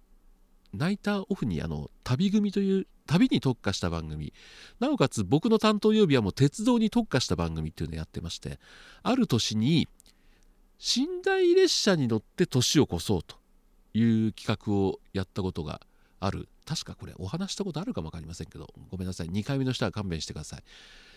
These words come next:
えー、企画をした一年目は、えー、日本海側、大吹雪のため、当日運転休止で、えー、夢が実現しませんでした。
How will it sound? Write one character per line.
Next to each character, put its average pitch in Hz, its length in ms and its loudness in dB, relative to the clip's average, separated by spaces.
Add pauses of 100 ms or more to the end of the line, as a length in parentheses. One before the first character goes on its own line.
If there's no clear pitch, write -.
(160)
え - 120 -12
ー、 143 60 -12
企 - 140 -12
画 175 240 2
を 156 60 4
し - 100 2
た 151 220 0 (380)
一 143 240 4
年 185 180 4
目 175 80 6
は、 113 200 2 (640)
え 90 80 -2
ー、 90 60 -2
日 107 60 2
本 160 240 2
海 143 220 2
側、 117 280 2 (600)
大 196 240 10
吹 185 180 4
雪 139 160 2
の 92 80 2
た 87 140 -8
め、 73 180 -6 (260)
当 143 200 4
日 135 360 0
運 127 140 4
転 139 240 2
休 - 220 4
止 - 340 2 (480)
で、 90 240 0
え - 300 -14
ー、 - 20 -14
夢 95 200 -2
が 78 60 -2
実 98 300 -4
現 127 160 2
し 123 80 0
ま 131 80 0
せ 131 140 0
ん 95 80 -2
で 76 80 -8
し - 80 -6
た。 - 120 -14